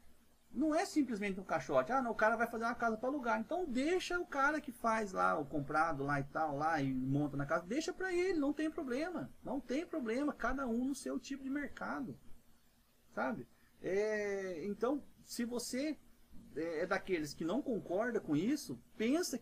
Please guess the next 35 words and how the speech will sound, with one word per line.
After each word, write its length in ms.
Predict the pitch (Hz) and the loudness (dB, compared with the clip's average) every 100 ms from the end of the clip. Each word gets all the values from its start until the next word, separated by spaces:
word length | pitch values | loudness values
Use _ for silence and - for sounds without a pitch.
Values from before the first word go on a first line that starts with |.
| - | -6
o 120 | 214 | -8
que 100 | - | -4
que 60 | 294 | -2
você 100 | 349 | -2
tem 140 | 320 | -2
que 80 | - | -2
fazer 160 | 320 311 | -2 -2
de 60 | |
diferente, 680 | - 330 285 262 311 - 127 _ - - - - - - | -4 -2 0 0 0 -2 -14 _ -20 -20 -20 -20 -20 -6
né? 260 | 160 220 - | -2 -2 2
Eu, 220 | 240 330 - | 4 4 0
eu 180 | 156 220 | 2 2
sou 140 | 254 269 | 2 -2
uma 60 | |
pessoa 280 | 269 - 254 | -2 -6 -8
que 100 | - | -6
tem 180 | 262 285 | 0 0
uma, 220 | 277 269 202 226 | 0 -2 2 4
eu, 260 | 208 214 190 | 4 6 6
eu, 180 | 196 196 | 4 4
eu 120 | 185 | -4
sou 140 | 190 233 | 0 0
muito 180 | 262 | 2
aber-, 360 | 294 202 214 208 | 2 2 2 2
muito 240 | 208 247 | 2 2
a 80 | 285 | 2
mente 500 | 233 208 170 214 285 | 0 -2 0 2 4
aberta 400 | 247 214 220 202 | 4 6 6 2
com 80 | 202 | -2
relação 380 | 165 160 - 156 | -2 -2 0 -2
a 60 | |
isso. 180 | 123 - | -2 -2
Eu 60 | 330 | -4
conheço 580 | 285 233 233 311 320 302 | -2 0 0 0 2 2
gente 520 | 226 185 214 262 | 2 2 0 0